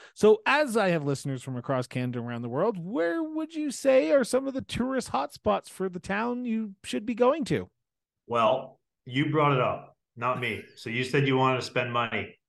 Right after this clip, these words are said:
Speaker 2: And
Speaker 1: Yeah,
Speaker 2: we have,
Speaker 1: I,
Speaker 2: we
Speaker 1: I, I
Speaker 2: <laughs>
Speaker 1: love spending money. I'm an Albertan, of course.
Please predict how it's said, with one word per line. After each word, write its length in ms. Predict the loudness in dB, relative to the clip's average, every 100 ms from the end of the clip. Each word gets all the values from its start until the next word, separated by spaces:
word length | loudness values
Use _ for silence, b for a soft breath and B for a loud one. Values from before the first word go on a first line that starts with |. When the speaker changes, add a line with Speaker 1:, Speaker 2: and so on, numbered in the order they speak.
| _
Speaker 2:
And 200 | -6 0
Speaker 1:
Yeah, 220 | 2 2
Speaker 2:
we 160 | 0 2
have, 220 | 4 4
Speaker 1:
I, 60 | 4
Speaker 2:
we 300 | 2 2 0
Speaker 1:
I, 100 | -2 2
I 420 | 2 6 6 6
Speaker 2:
<laughs> 60 |
Speaker 1:
love 260 | 6 4 2
spending 560 | -6 0 0 0 -6 0
money. 320 | 0 2 2
I'm 180 | 2 0
an 60 |
Albertan, 560 | -2 0 0 -2 -6 -8
of 120 | -8
course. 500 | 0 0 0 -6 -10